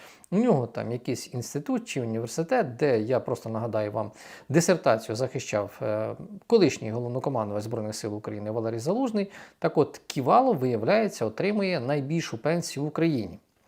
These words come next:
За даними видання обоз, там дуже величезний матеріал, кому цікаво, перейдіть, прочитайте,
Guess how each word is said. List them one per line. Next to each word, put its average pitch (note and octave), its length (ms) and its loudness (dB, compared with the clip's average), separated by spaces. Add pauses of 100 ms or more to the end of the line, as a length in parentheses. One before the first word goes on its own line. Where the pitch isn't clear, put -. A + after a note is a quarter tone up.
(360)
За C3+ 140 0
даними B3 340 6
видання E3 380 4
обоз, B2+ 400 0
там B2 180 -4
дуже F3 180 2
величезний A#2 500 -2
матеріал, G3+ 380 2
кому A2+ 180 -6
цікаво, A2+ 420 0
перейдіть, A#2 400 -6
прочитайте, G3 600 -2